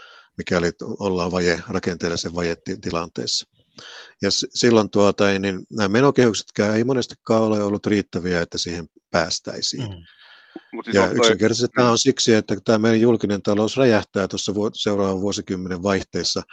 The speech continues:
Speaker 1: johtuen tästä ikääntymisproblematiikasta. Ja jos tuo, jos me emme ikään kuin tässä vaiheessa pidä huolta siitä, niin meillä on siellä hyvin vaikeita tehtäviä, jos tämä Akin kuvaama trendi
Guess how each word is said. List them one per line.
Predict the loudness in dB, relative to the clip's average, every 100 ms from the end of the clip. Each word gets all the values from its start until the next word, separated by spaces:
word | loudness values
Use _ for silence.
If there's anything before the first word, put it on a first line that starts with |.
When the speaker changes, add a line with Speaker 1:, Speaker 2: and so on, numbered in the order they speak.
| -18 -12
Speaker 1:
johtuen | -12 -8 -8 -6
tästä | -6 -6
ikääntymisproblematiikasta. | -2 -2 -4 -10 -12 -8 -6 -6 -6 -8 -8 -6 -8 -8 -10 -12 -20 -20 -16 -6
Ja | -4
jos | -4 -6
tuo, | -6 -6 -8 -12 -16 -10
jos | -10 -8
me | -4
emme | -4 -4
ikään | -4 -2
kuin | -2
tässä | -2 -2 -2
vaiheessa | -2 -2 -6 -4
pidä | -4
huolta | -2 -2 -2
siitä, | -4 -4 -4 -4
niin | -6
meillä | -6 -4
on |
siellä | -2 0 0
hyvin | -2 -4
vaikeita | -2 -4 -6 -10
tehtäviä, | -6 -6 -6 -4 -4
jos | -4
tämä | -4 -4
Akin | -2 -6
kuvaama | -4 -2 -2 -4
trendi | -4 -2 -2 -4